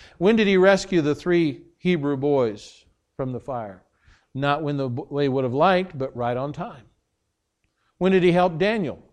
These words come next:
Not when Daniel would have preferred it, but right on time.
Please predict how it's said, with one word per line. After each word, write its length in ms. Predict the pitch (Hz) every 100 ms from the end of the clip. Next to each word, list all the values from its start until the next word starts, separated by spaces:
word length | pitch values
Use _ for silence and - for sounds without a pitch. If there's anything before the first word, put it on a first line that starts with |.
| _ _ -
Not 280 | 147 165 160
when 200 | 147 135
Daniel 360 | 151 185 165
would 120 | 143
have 120 | 143 -
preferred 420 | 135 - 196 180
it, 240 | 160 -
but 120 | 151
right 240 | 160 160 165
on 180 | 180 180
time. 460 | 190 202 165 113